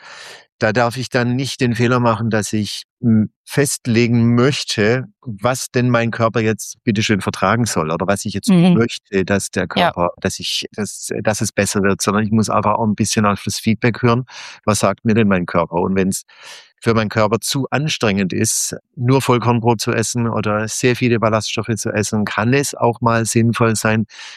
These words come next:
Speaker 1: da dem Körper Ruhe zu gönnen und eine Zeit lang das zurückzufahren. Und das ist natürlich hilfreich, das gemeinsam, äh, mit dem Ökotrophologen zu besprechen, damit das Ganze auch wirklich professionell gemanagt wird und nicht nur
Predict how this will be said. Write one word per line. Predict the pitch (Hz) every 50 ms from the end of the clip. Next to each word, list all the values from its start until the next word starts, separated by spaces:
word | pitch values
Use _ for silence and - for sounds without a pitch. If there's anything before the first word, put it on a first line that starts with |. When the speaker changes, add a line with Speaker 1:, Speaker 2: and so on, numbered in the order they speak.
| - _ -
Speaker 1:
da | - 110 110 110
dem | 101 107 95
Körper | - 110 98 98 104
Ruhe | 95 104 104 117 127
zu | - - 131
gönnen | - 131 131 127 131 131
und | 127 120
eine | 113 104
Zeit | - - 104 107 101
lang | 113 110 110 107
das | 113 - -
zurückzufahren. | - - 139 98 - - - 104 - - 80 73 76 82
Und | 82 85 87
das | 92 -
ist | 117 - -
natürlich | 110 104 101 - - - - 127 139 160 175 156 131 - -
hilfreich, | 123 123 131 123 - - 98 90 87 -
das | - - -
gemeinsam, | - 101 98 95 95 101 101 - 113 110 110 104 - - - - - - - - - - _ - -
äh, | 104 107 107
mit | 113 110 -
dem | 113 110
Ökotrophologen | 113 101 - 107 101 101 98 - 101 98 98 104 113 117
zu | - - 117
besprechen, | 101 120 - - - 117 117 110 - 123 113
damit | 110 104 107 95
das | 107 98 -
Ganze | - 98 107 110 - 113 92
auch | 95 101 98
wirklich | 101 90 92 - -
professionell | - 107 95 - 107 - - 98 92 92 90
gemanagt | 87 87 90 90 104 113 107 - -
wird | 120 113 113 110 - 104
und | 104 107 101
nicht | 107 107 - -
nur | 107 107 104 104 101 98 -